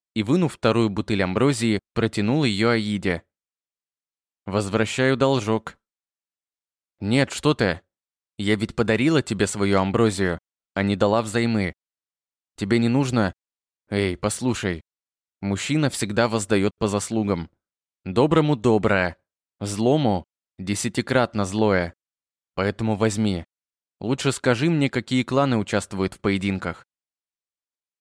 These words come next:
Помимо тех, кто был на первой части, будут участвовать и те, кто хочет подняться в общем рейтинге.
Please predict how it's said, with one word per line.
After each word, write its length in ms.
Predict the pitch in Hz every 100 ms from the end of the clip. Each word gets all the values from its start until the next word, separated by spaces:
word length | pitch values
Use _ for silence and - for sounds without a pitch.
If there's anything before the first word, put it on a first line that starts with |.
| _ _ _
Помимо 360 | - 95 131 131
тех, 220 | - 135
кто 180 | - 120
был 180 | 107 120
на 120 | 107
первой 340 | 123 139 123
части, 480 | 113 107 95 - 85 - _ _ _ _
будут 380 | 95 143 160 -
участвовать 640 | 113 120 120 110 98 101 98
и 60 |
те, 260 | - 123 135 _ _ -
кто 180 | -
хочет 360 | 107 147 - -
подняться 500 | 117 101 120 - 117
в 80 | 104
общем 320 | 107 - 107
рейтинге. 560 | 110 101 98 95 90